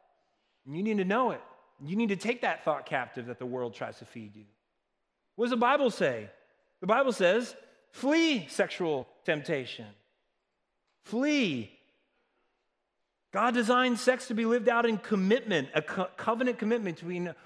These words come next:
a husband and wife. All other sexual acts are sin. Well, now that's a problem, isn't it? Because that's hard to do.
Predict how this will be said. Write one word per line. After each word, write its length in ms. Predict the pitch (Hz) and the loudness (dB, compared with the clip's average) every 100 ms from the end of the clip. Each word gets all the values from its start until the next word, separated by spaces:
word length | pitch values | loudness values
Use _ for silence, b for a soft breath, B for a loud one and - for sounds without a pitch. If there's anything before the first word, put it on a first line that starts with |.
| B | B
a 60 | 165 | -4
husband 300 | 214 208 220 | -4 0 0
and 120 | 214 | 2
wife. 240 | 233 240 - - B B _ | 2 0 -6 -16 B B _
All 200 | 196 233 | 0 2
other 340 | 233 226 208 - - | 2 2 0 -4 -14
sexual 640 | - 226 226 220 202 180 - - - | -4 -2 0 0 0 -2 -8 -10 -2
acts 540 | 233 196 - - - - - | 2 2 -2 -14 -16 -14 0
are 500 | 240 190 175 226 - - _ _ | 4 4 4 0 -6 -20 _ _
sin. 400 | - 277 302 170 98 _ _ _ _ _ _ _ _ _ _ _ _ _ _ - | -10 -6 -4 -6 -10 _ _ _ _ _ _ _ _ _ _ _ _ _ _ -2
Well, 80 | |
now 160 | 180 202 | 2 4
that's 180 | 214 220 | 4 2
a 40 | |
problem, 440 | 196 240 285 208 220 | 0 0 2 2 2
isn't 240 | 247 208 | 2 0
it? 100 | 131 | 0
Because 220 | 165 180 | -2 0
that's 220 | 170 269 | 0 0
hard 220 | 202 208 220 | 4 4 4
to 60 | |
do. 380 | 226 302 311 123 | 0 0 0 -2